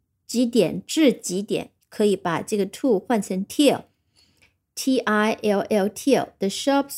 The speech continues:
are open from nine till five。”啊，这样子用也可以。呃，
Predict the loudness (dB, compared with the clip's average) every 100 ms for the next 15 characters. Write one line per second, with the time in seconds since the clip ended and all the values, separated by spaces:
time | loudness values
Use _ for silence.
0 | -6 -4 0 2 2 2 0 0 -2 -6
1 | -2 0 0 -2 0 2 4 4 2 0
2 | -2 0 0 0 2 2 0 -8 _ -8
3 | -4 -4 -2 2 2 2 -2 -2 -2 -2
4 | -6 -8 -6 -2 -2 -4 -8 _ _ _
5 | _ _ 2 4 4